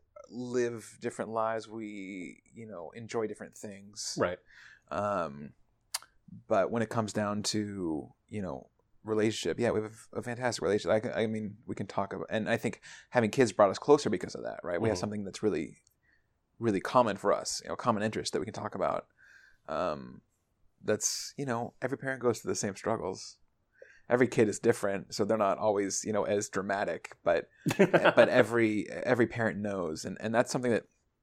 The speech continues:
Speaker 1: that's why you have, like, mommy groups, you know, and daddy groups and whatever it's gonna be. It's like, it is so helpful to commiserate with people going through the same thing that you are.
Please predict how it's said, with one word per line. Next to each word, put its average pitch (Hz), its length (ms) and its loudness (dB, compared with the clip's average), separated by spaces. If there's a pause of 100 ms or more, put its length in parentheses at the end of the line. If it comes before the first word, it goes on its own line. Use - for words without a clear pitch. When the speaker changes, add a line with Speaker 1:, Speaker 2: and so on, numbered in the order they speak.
(400)
Speaker 1:
that's 123 180 -2
why 117 180 0
you 123 100 6
have, 110 240 4
like, 113 160 0
mommy 113 300 0
groups, - 460 0
you 98 100 -6
know, 104 100 -2
and 110 80 -2
daddy 117 260 2
groups 104 340 -4
and 110 60 -2
whatever 113 160 4
it's - 80 -2
gonna 110 160 -2
be. 104 180 2
It's - 120 -4
like, 107 140 -4 (1160)
it 123 140 6
is 120 160 6
so 123 160 10
helpful 120 340 6
to - 80 -8
commiserate 110 760 2
with - 180 -4
people 107 300 0
going 104 220 -4
through 101 120 -2
the 98 80 -2
same 92 140 -4
thing - 140 -12
that 55 100 -8
you 57 120 -6
are. 50 220 -6